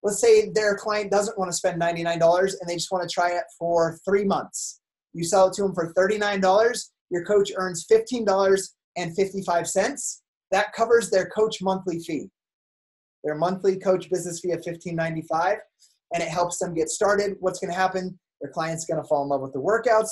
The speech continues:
They're gonna gain confidence. They're gonna see people drinking the shake, drinking the Energize. They're gonna say, "What's that?"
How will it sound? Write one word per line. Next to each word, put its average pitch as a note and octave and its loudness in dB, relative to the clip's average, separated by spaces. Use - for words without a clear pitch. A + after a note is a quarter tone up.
They're D3+ -8
gonna C#3+ -8
gain C3+ -6
confidence. G#3 -4
They're D#3 -8
gonna D3+ -4
see E3 -6
people E3 -6
drinking D3+ -8
the C#3+ -8
shake, A3 0
drinking D3 -6
the C#3+ -4
Energize. G3 2
They're E3+ -6
gonna D#3 -4
say, D3 -4
"What's D3 -2
that?" G#3 2